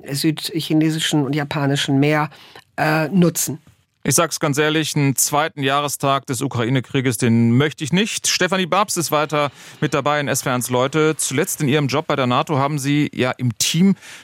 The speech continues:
Speaker 2: das Undenkbare durchgedacht. Sie sagen von sich selbst, Sie sind ein optimistischer Mensch.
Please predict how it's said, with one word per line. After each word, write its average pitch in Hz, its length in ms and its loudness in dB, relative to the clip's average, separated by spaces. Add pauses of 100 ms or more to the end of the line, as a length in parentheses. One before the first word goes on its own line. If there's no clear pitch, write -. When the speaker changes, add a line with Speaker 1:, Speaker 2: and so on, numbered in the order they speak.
Speaker 2:
das - 280 0
Undenkbare 160 920 2
durchgedacht. 95 880 -2
Sie 101 200 -2
sagen 151 320 0
von 165 160 0
sich 131 120 -2
selbst, 131 320 0
Sie 139 80 -2
sind 151 220 -2
ein - 180 -2
optimistischer - 800 0
Mensch. 101 420 0